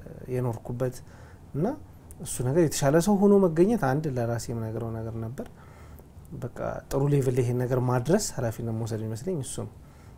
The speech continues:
እና ብዙ ነገር ያወዛግበኝ ነበር። አንቺ በ-፣ የአንቺ በጣም ኮንፊደንስ እንዲያውም እንዴ ይሄ ነገር እስክል ድረስ ነበረ ግራ የምጋባው። ግን ነገሮቹ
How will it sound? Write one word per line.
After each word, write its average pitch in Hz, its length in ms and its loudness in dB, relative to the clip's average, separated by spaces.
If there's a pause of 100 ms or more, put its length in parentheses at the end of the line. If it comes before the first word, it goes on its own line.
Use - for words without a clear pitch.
(140)
እና 127 140 -2 (1500)
ብዙ 127 240 0
ነገር 165 220 2
ያወዛግበኝ 113 580 -2
ነበር። 110 260 -8 (280)
አንቺ 131 260 -2
በ-፣ 160 220 2
የአንቺ 165 360 0
በጣም 240 300 -2
ኮንፊደንስ 175 540 0
እንዲያውም 220 280 -4 (640)
እንዴ 107 180 -4
ይሄ 139 200 -2
ነገር 143 240 0
እስክል 131 320 -4
ድረስ 123 280 -4
ነበረ 113 240 -6 (640)
ግራ 127 160 0
የምጋባው። 117 540 -4 (720)
ግን 175 140 0
ነገሮቹ 127 380 2